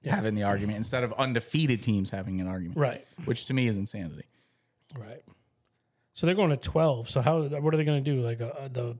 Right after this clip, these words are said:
Speaker 2: First four get
Speaker 1: first
Speaker 2: buys.
Speaker 1: four,
Speaker 2: Yep.
Speaker 1: like, the major conference winners get buys?
Speaker 2: Uh, I think just the top four get buys, but
Speaker 1: Okay.
Speaker 2: I mean, I, I can't, like, all the movement in the conferences pisses me off too. It's like, just frickin'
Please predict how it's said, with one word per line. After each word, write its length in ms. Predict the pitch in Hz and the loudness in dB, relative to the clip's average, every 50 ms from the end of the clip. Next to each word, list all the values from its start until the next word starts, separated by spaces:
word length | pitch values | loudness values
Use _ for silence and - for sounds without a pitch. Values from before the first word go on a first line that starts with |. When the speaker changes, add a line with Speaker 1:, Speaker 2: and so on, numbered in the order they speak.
| _ _ _ - | _ _ _ -2
Speaker 2:
First 280 | - 117 110 110 - | 2 2 2 2 0
four 220 | - 101 95 87 85 | -2 -2 -2 0 -2
get 120 | 82 82 | -4 0
Speaker 1:
first 220 | 180 151 156 151 - | 4 4 4 4 0
Speaker 2:
buys. 120 | - - | -4 0
Speaker 1:
four, 380 | - 151 147 147 151 151 151 143 | 2 4 4 6 6 6 4 2
Speaker 2:
Yep. 140 | 139 143 156 | 0 0 0
Speaker 1:
like, 200 | 170 147 139 135 | 2 2 2 2
the 60 | - 131 | 2 2
major 320 | 139 139 143 143 139 139 | 2 4 4 2 2 0
conference 520 | 135 - 139 135 139 - - 139 139 - - | 0 0 0 0 0 0 -2 -2 -2 -2 -2
winners 280 | 143 143 147 143 135 | -2 0 0 -2 -2
get 180 | 139 139 135 123 | -4 -4 -4 -2
buys? 380 | 127 123 131 147 151 - - _ _ - _ _ _ _ _ - | -4 -4 -4 -6 -8 -10 -14 _ _ -20 _ _ _ _ _ 0
Speaker 2:
Uh, 140 | 147 151 151 | 2 4 4
I 40 | 151 | 4
think 140 | 175 165 | 4 2
just 140 | 139 135 - | 0 -2 -2
the 60 | 123 113 | -4 0
top 280 | - 113 101 - - | 0 0 0 0 -2
four 200 | - 104 98 95 | 0 0 0 2
get 180 | 95 90 90 85 | 0 -2 -2 -2
buys, 560 | 98 95 95 92 92 92 92 92 90 - - - | -4 -2 -2 -2 -2 -2 -4 -4 -6 -10 -10 -8
but 100 | 98 95 | -4 -2
Speaker 1:
Okay. 300 | 95 90 107 - - - - _ _ _ _ _ _ _ _ _ - - | -2 -2 -4 -6 -12 -16 -16 _ _ _ _ _ _ _ _ _ -4 0
Speaker 2:
I 60 | 135 | 2
mean, 120 | 165 180 160 | 2 2 2
I, 220 | 147 147 143 139 - - | 0 -2 -4 -4 0 0
I 100 | 160 190 | 0 2
can't, 320 | - 233 220 190 156 113 | 2 0 -2 0 0 2
like, 300 | 127 135 120 113 - - _ _ _ _ _ _ _ _ _ _ _ _ _ _ _ _ _ _ _ _ _ _ _ - _ _ - | 2 2 2 0 -4 -14 _ _ _ _ _ _ _ _ _ _ _ _ _ _ _ _ _ _ _ _ _ _ _ -20 _ _ -6
all 140 | 131 135 175 | 0 0 2
the 100 | 165 165 | 4 4
movement 380 | 139 127 123 127 139 139 143 135 | 4 6 6 4 6 4 4 2
in 60 | 123 113 | 2 0
the 80 | 98 | -2
conferences 600 | - - - 110 110 110 - 131 - - 135 127 - | -4 -2 -2 -2 0 0 0 -2 -2 0 -4 -4 -2
pisses 340 | - 143 139 - 139 127 | -2 -2 -2 -2 -2 -2
me 120 | 131 131 131 | 0 0 2
off 220 | 131 127 127 123 | 2 2 0 -2
too. 220 | - - 131 131 131 | -2 -2 0 0 0
It's 120 | 113 - | 0 0
like, 120 | - 107 - | -2 -6 -4
just 200 | - 131 - - - | -4 -8 -6 -2 -2
frickin' 120 | - 113 | -2 0